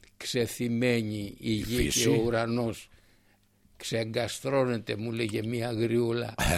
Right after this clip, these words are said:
Speaker 2: <laughs>
Speaker 1: «ο ουρανός ξεγκαστρώνεται».
Speaker 2: Ο Δίνες.
Speaker 1: Ε, τι ωραία κουβέντα. Η γιαγιάκα
Speaker 2: Ε.
Speaker 1: δεν ήξερε να μου πει, μικρό παιδί ήμουνα κι εγώ.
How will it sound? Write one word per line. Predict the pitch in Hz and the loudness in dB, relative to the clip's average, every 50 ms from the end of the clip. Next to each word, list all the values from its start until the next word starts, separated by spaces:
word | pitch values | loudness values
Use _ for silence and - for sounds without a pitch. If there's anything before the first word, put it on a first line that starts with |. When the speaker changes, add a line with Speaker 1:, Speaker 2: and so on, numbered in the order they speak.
| 80 69 | 2 2
Speaker 2:
<laughs> | 120 113 110 110 - - 107 - | 2 2 0 0 -2 -2 0 2
Speaker 1:
«ο | 123 123 120 120 | 4 4 4 4
ουρανός | 123 127 117 117 120 120 123 135 135 127 117 - - - - - _ _ - | 2 0 0 -2 0 0 2 4 4 4 2 0 -4 -14 -20 -20 _ _ -16
ξεγκαστρώνεται». | - - - 123 113 107 110 117 113 107 - - - 156 143 139 135 127 123 120 123 123 104 - - 143 127 120 110 87 | -8 -2 0 0 0 4 4 4 4 4 2 -2 2 8 10 12 12 12 10 8 6 4 2 2 6 8 10 10 10 8
Speaker 2:
Ο | 87 87 87 | 6 6 6
Δίνες. | 82 92 101 92 85 78 76 73 - - - - - - _ - | 8 6 6 6 6 4 4 2 2 0 -2 -6 -12 -20 _ -4
Speaker 1:
Ε, | 120 123 127 139 151 160 151 135 - _ - - _ _ _ _ _ _ _ _ _ - | 2 6 8 8 8 8 4 2 -2 _ -20 -20 _ _ _ _ _ _ _ _ _ -2
τι | - - 135 135 | 4 8 10 10
ωραία | 127 127 123 120 123 120 117 | 10 10 10 8 8 6 4
κουβέντα. | 101 - 113 107 107 120 120 110 107 127 131 131 139 | 2 -2 -6 0 2 2 2 2 2 -2 -2 -2 -4
Η | 127 123 | -4 -4
γιαγιάκα | 107 113 110 104 107 131 127 - 135 | -2 -2 -2 0 0 -2 -2 -2 -2
Speaker 2:
Ε. | 127 | -2
Speaker 1:
δεν | 113 123 123 127 | -2 -2 -2 -2
ήξερε | 131 127 - 127 120 110 113 | -4 -4 -4 -6 -4 -4 -4
να | 113 110 110 110 | -6 -6 -8 -8
μου | 104 | -10
πει, | 95 - 131 131 143 | -10 -8 -6 -6 -6
μικρό | 143 127 113 117 - 120 123 117 | -6 -8 -8 -6 -4 -4 -4 -4
παιδί | - - 120 113 113 135 127 | -4 -6 -8 -4 -2 -2 0
ήμουνα | 117 113 113 113 117 117 | 0 -2 -2 -4 -4 -6
κι | - - | -6 -4
εγώ. | 110 107 110 135 143 151 160 | -4 -2 0 0 0 0 -2